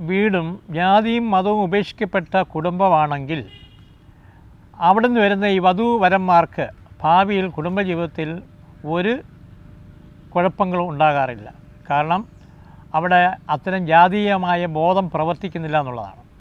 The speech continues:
എന്നാൽ അടുത്ത കാലത്തുണ്ടായ ചില ദുരന്ത ഫലങ്ങൾ നമ്മളുടെ മുമ്പിൽ വളരെ സജീവമായി വരികയാണ്. കേരളത്തിൽ ദുരഭിമാന കൊലകൾ, വളരെ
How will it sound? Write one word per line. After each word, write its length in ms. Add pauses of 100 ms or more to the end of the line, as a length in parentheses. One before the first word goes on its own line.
(460)
എന്നാൽ 320 (1800)
അടുത്ത 280
കാലത്തുണ്ടായ 500 (100)
ചില 120 (640)
ദുരന്ത 380
ഫലങ്ങൾ 320 (480)
നമ്മളുടെ 400
മുമ്പിൽ 260 (1400)
വളരെ 280 (160)
സജീവമായി 600 (180)
വരികയാണ്. 440 (2000)
കേരളത്തിൽ 460 (1300)
ദുരഭിമാന 600 (100)
കൊലകൾ, 320 (1400)
വളരെ 340